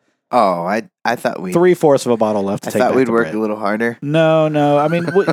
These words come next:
Speaker 2: that's what happens. We have four bottles.
Speaker 1: Yeah.
Speaker 2: So we can't really work that hard on any one bottle.
Speaker 1: Right.
Speaker 2: That's the problem.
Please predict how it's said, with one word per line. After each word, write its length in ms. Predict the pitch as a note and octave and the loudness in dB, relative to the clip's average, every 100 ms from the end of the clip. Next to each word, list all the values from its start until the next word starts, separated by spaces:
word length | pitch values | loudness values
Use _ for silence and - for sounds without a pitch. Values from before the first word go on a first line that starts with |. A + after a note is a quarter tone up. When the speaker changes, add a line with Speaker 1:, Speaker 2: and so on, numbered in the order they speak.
| - | -4
Speaker 2:
that's 240 | - F#3+ - | -2 0 0
what 100 | F3 | 0
happens. 280 | F#3+ E3+ A2+ | 2 0 0
We 100 | A#2+ | 0
have 100 | A2+ | 0
four 180 | C3 A#2+ | -2 0
bottles. 500 | B2+ D3 D#2+ - G#2 | 0 0 -4 -8 0
Speaker 1:
Yeah. 300 | A#2+ F#2 - _ _ - | 2 2 -4 _ _ 0
Speaker 2:
So 160 | C3 | 2
we 100 | B2+ | 2
can't 240 | D#3 D#3+ B2+ | 0 -2 -2
really 160 | A#2+ | -2
work 220 | G2+ F#2 | -2 -4
that 180 | G#2+ A#2 | -2 -2
hard 160 | A2+ A2 | -2 -2
on 140 | G#2 | -4
any 200 | G#2 A2 | -6 -6
one 340 | G2 F#2 A2 G2 | -8 -4 -4 -4
bottle. 360 | D2+ - - - _ _ | -10 -12 -18 -20 _ _
Speaker 1:
Right. 240 | E2+ E2+ - - | -10 -10 -10 -8
Speaker 2:
That's 200 | A#2 - | -6 -6
the 80 | |
problem. 420 | - F#2+ D#2+ C#2 | -6 -6 -8 -14